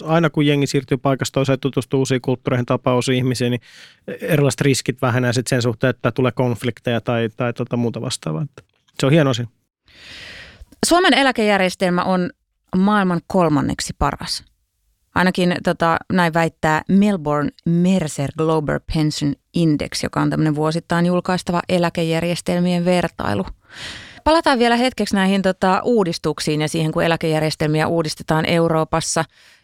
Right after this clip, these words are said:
Speaker 2: Ja jos kerran esimerkiksi Suomen järjestelmä on, on kolmanneksi upein, niin, niin käykö muista E U maista ihmisiä opiskelemassa täällä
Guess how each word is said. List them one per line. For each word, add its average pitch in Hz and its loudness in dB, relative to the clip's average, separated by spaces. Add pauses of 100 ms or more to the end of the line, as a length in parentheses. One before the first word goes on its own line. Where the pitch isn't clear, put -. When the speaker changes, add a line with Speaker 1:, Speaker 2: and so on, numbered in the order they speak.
Speaker 2:
Ja 165 4
jos 156 0
kerran 156 0
esimerkiksi 156 -2
Suomen 156 2
järjestelmä 151 0
on, 165 0 (100)
on 170 0 (180)
kolmanneksi 180 0
upein, 180 2
niin, 180 0 (520)
niin 190 4
käykö 220 4
muista 214 2 (120)
E 185 4
U 165 2
maista 160 -2 (340)
ihmisiä 165 0
opiskelemassa - -4
täällä - -2